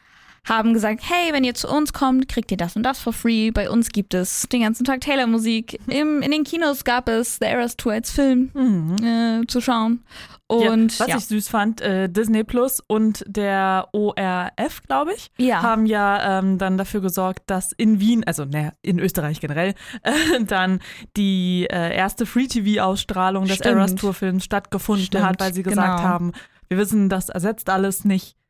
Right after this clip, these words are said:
Speaker 2: das Erlebnis, was euch weggenommen wurde, aber so könnt ihr wenigstens den Film gucken.
Speaker 1: Auf jeden
Speaker 2: Und das
Speaker 1: Fall.
Speaker 2: war sehr, sehr süß.
Speaker 1: Ja. Trotzdem sehr, sehr traurig, dass es keine Ersatzshows gibt. Dafür ist sie diese Woche in London.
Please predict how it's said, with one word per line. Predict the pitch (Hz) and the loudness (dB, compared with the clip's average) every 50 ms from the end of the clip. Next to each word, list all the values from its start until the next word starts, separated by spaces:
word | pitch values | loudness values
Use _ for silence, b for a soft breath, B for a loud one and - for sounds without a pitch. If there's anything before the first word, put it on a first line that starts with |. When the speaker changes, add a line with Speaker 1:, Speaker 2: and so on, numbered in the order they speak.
| _ _ _ _ | _ _ _ _
Speaker 2:
das | - 190 175 - - - _ | -6 -6 -6 -6 -10 -8 _
Erlebnis, | - 185 190 214 185 190 190 185 - | -2 0 0 2 2 0 -2 0 0
was | 233 330 - - - - | 0 -2 0 -4 -4 -2
euch | 254 240 277 - - | -2 -2 -2 -2 -2
weggenommen | 240 240 247 - 233 226 226 226 220 | -2 -4 -2 0 0 0 2 2 2
wurde, | 214 220 214 208 220 220 - | 2 2 2 2 2 0 2
aber | - 196 190 196 196 190 | 2 0 2 2 0 -2
so | 175 196 196 | 0 0 -2
könnt | 190 - 208 196 185 | 0 0 -2 -2 -2
ihr | 190 190 175 | -2 -2 -2
wenigstens | 175 180 180 180 175 - 185 180 - | -2 -2 -2 -2 -2 -4 -6 -6 -4
den | - 180 175 - | -4 -4 -4 -2
Film | - 175 165 180 190 | -2 -2 0 0 0
gucken. | - - 180 180 - - | 0 -2 -4 -4 -6 -6
Speaker 1:
Auf | - | -4
jeden | 185 180 185 180 185 | -4 -4 -4 -4 -2
Speaker 2:
Und | 190 | -2
das | 190 175 160 | -2 -2 -2
Speaker 1:
Fall. | 160 185 | 0 0
Speaker 2:
war | 180 175 | -2 -2
sehr, | 165 175 165 160 | -2 -2 -4 -4
sehr | 147 151 147 143 | -4 -6 -8 -8
süß. | - 147 - - - - - _ _ _ | -10 -10 -10 -12 -14 -16 -18 _ _ _
Speaker 1:
Ja. | 226 196 165 - - _ _ _ _ _ _ _ _ _ _ _ _ _ - | -6 -6 -6 -6 -10 _ _ _ _ _ _ _ _ _ _ _ _ _ -8
Trotzdem | - - 233 233 - - 247 233 233 | -4 -2 -2 -2 0 2 2 4 4
sehr, | 208 220 214 214 | 4 2 0 0
sehr | 220 214 190 | 0 -2 -2
traurig, | - - - 208 220 240 254 269 294 269 - - - | -4 -2 -2 0 0 0 0 0 -2 -4 -6 -8 -4
dass | - 196 208 - | -4 -4 -2 -2
es | 214 208 - | -4 -6 -6
keine | - - 214 208 208 208 | -4 0 0 2 2 0
Ersatzshows | - 196 190 185 190 - - - - 190 180 - - - | 0 -2 -4 -4 -4 -4 -6 -4 -2 -4 -4 -4 -6 -4
gibt. | - 240 302 - - - - - b b b b b b b b b b b | -2 -2 -2 -2 -4 -10 -12 -14 b b b b b b b b b b b
Dafür | - 196 208 - 311 320 | -2 -2 0 0 0 -2
ist | - 311 - | 0 -2 -4
sie | - 311 285 | -4 -4 -4
diese | 311 330 320 339 294 | -4 -2 -2 0 0
Woche | 294 285 - - 294 | 0 -2 0 -2 -4
in | - - 262 262 269 269 | -2 0 0 2 2 2
London. | 254 214 190 170 170 151 208 311 | 2 2 0 0 0 0 0 0